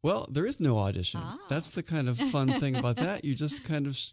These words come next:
Speaker 1: come and show up and sing. And all we ask is that you have a real commitment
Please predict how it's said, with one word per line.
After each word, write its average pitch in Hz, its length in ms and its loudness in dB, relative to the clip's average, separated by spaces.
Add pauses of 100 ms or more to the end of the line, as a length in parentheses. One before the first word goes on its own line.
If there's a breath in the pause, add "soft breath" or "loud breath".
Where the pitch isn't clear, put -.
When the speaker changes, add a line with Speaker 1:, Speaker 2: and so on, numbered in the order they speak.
Speaker 1:
come 135 440 -2
and 127 440 -4
show 131 300 0
up 131 220 -2
and 127 280 -2 (440 soft breath)
sing. 131 500 0
And 139 240 -2
all 160 200 0
we 185 120 0
ask 165 400 -2 (180)
is 127 220 -2
that 127 260 -2
you 127 140 0
have 127 280 2
a 117 80 -4
real 120 160 0
commitment 123 640 -4